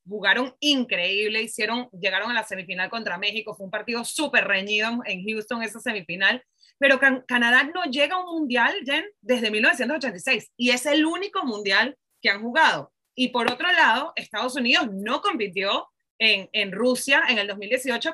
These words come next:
que lo dejó fuera precisamente Trinidad y Tobago, que no juega desde el dos mil seis. Entonces, hay demasiada competencia y ahorita yo creo que en este octagonal se está viendo muchísimo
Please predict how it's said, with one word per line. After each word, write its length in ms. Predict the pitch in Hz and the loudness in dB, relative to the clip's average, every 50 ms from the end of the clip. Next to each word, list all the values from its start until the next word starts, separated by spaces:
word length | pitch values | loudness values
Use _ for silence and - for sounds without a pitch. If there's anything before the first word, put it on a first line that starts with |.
| - | -2
que 120 | - 254 226 | -2 0 0
lo 100 | 214 214 | 0 0
dejó 340 | 202 196 190 202 277 320 311 | -2 -4 -2 -2 -4 -4 -2
fuera 460 | - 294 254 202 180 208 247 254 _ _ _ _ _ _ _ | 0 2 2 2 2 0 -2 -6 _ _ _ _ _ _ _
precisamente 680 | - 202 208 202 226 240 226 262 254 262 269 277 262 330 320 - - | -2 -2 -2 0 -2 -4 0 2 4 4 4 4 6 4 4 4 2
Trinidad 440 | 269 254 247 226 214 208 196 196 | 0 2 2 2 0 0 0 0
y 60 | 214 208 | 0 0
Tobago, 420 | - 269 269 269 277 302 370 381 | 0 0 2 2 2 2 0 0
que 100 | - 240 | -2 -2
no 100 | 208 208 | -2 -2
juega 300 | 208 254 277 285 320 339 | -2 0 2 4 4 4
desde 140 | 330 277 226 | 2 0 -4
el 60 | 208 | -4
dos 140 | 208 202 196 | -6 -8 -8
mil 180 | 196 190 196 - | -8 -16 -12 -6
seis. 260 | - 262 208 185 - | -4 -4 -4 -4 -6
Entonces, 360 | - 202 190 247 247 330 330 320 - _ _ _ _ _ - | -10 -10 -8 -6 -4 -4 -4 -4 -6 _ _ _ _ _ -2
hay 120 | - 302 330 | 0 0 2
demasiada 800 | 320 427 440 339 269 240 - - - - 277 285 285 302 330 339 | 2 2 2 2 2 0 0 -6 -10 -8 -4 -2 0 2 0 0
competencia 720 | - 359 302 233 226 214 240 254 247 247 247 - 311 302 - | 0 -4 -2 -2 -2 0 0 -2 -2 -2 -2 0 0 0 0
y 100 | 240 233 | 0 -2
ahorita 460 | 226 220 220 233 240 233 - 311 311 | -2 -2 -2 -2 -4 -2 -2 -2 -2
yo 100 | 247 262 | -2 -4
creo 200 | 262 269 277 285 | -4 -4 -4 -2
que 180 | 285 311 285 - | 0 -2 -2 -2
en 140 | 233 226 214 | -2 -6 -6
este 240 | 214 208 180 - 269 | -6 -8 -8 -8 -8
octagonal 520 | 262 240 294 285 254 208 190 208 220 254 247 | -4 -2 -2 0 0 0 2 2 2 2 0
se 80 | - | -4
está 200 | 240 - - 202 | -10 -8 -6 -4
viendo 340 | 202 202 220 226 226 233 262 | -2 -2 -2 -2 0 0 0
muchísimo 800 | 262 233 180 156 - 233 226 226 - 262 262 277 294 294 277 | -2 -2 -4 -4 -4 -4 -4 -2 0 0 2 2 0 -2 -4